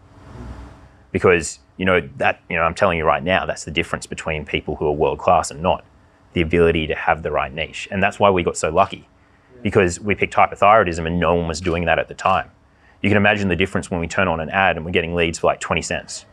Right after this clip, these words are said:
Speaker 1: And we're like, "Holy shit, there's money made." Twenty, twenty cents. Each person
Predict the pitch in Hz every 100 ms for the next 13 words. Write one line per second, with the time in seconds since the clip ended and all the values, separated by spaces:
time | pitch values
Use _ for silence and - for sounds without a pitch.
0 | - 82 73 - - - 82 - - 78
1 | - _ _ _ - 80 95 98 90 76
2 | 98 - 139 107 - 151 117 127 - -
3 | 117 - 127 123 - 95